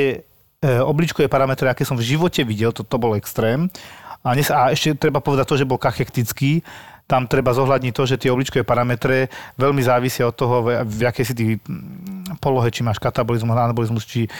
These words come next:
proste my meráme bielkovinu, ktorá sa vyplavuje zo svalu a v normálnych hodnotách je okolo osemdesiat až sto u zdravého človeka, tých sedemdesiat je ideálne, hej. Tento pacient, ktorý by mal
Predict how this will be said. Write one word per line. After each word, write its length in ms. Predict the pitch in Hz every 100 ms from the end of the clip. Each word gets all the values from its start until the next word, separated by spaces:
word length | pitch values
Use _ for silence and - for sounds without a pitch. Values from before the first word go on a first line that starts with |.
| - -
proste 280 | 135 - - -
my 200 | - 147
meráme 320 | 156 143 147 135
bielkovinu, 840 | 120 127 123 151 131 139 170 208 - - -
ktorá 180 | - 127
sa 120 | 117
vyplavuje 380 | 120 117 113 104
zo 80 | 98
svalu 460 | - 127 156 208 - - - -
a 120 | -
v 260 | - - 147
normálnych 400 | 143 160 143 120
hodnotách 320 | 135 135 127
je 140 | 123
okolo 260 | 117 117 107
osemdesiat 400 | 113 120 110 113
až 140 | 107 101
sto 140 | -
u 100 | 107
zdravého 380 | 104 107 107 107
človeka, 380 | 101 107 104 107
tých 160 | 120
sedemdesiat 420 | 131 113 110 - 104
je 100 | 107
ideálne, 460 | 104 101 98 101
hej. 200 | 110 123 139 - - - -
Tento 260 | - 175 208
pacient, 720 | - 117 - 127 127 170 170
ktorý 240 | - 120
by 80 | 120
mal 140 | 127